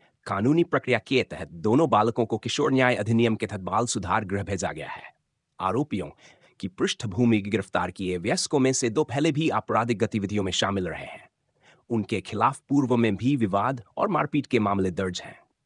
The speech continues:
पुलिस अब यही जांच कर रही है कि कहीं यह घटना पूर्व नियोजित तो नहीं थी। इसके लिए सीसीटीवी footage, call records और गवाहों के बयान लिए जा रहे हैं।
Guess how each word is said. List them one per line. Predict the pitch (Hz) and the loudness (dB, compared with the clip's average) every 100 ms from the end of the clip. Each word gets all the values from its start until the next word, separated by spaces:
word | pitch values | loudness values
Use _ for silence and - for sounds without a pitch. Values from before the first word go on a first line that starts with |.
| _ _ | _ _
पुलिस | 185 233 254 | -6 -4 -4
अब | - 151 | -4 0
यही | 175 175 190 | 2 2 2
जांच | 131 143 190 - | 2 0 0 -2
कर | 117 | -2
रही | 92 90 | -4 -6
है | 78 | -8
कि | - | -8
कहीं | - 120 175 | -4 0 2
यह | 156 139 | 4 2
घटना | - - 139 143 | -2 -2 0 0
पूर्व | - 123 117 | 0 0 2
नियोजित | 113 104 104 101 - | 2 2 0 -2 -4
तो | 104 | -2
नहीं | 95 92 85 | -2 -6 -10
थी। | - - _ _ _ - | -12 -20 _ _ _ -2
इसके | 185 - 165 | 0 2 2
लिए | 127 104 82 - | 2 2 -2 -4
सीसीटीवी | - 214 226 180 147 117 104 107 80 - - | -2 0 0 0 0 0 0 -2 -2 -10 -6
footage, | 120 131 165 165 - - | 0 2 2 -2 -6 -8
call | - 123 143 | 0 2 2
records | 98 110 139 165 - - - | 0 0 0 0 -6 -8 -4
और | 117 | -2
गवाहों | 107 101 117 123 | 0 2 2 2
के | 151 127 | 0 0
बयान | 101 104 117 | 2 2 2
लिए | 101 98 | 2 0
जा | 87 85 | -2 -4
रहे | 76 - | -6 -10
हैं। | - - | -14 -18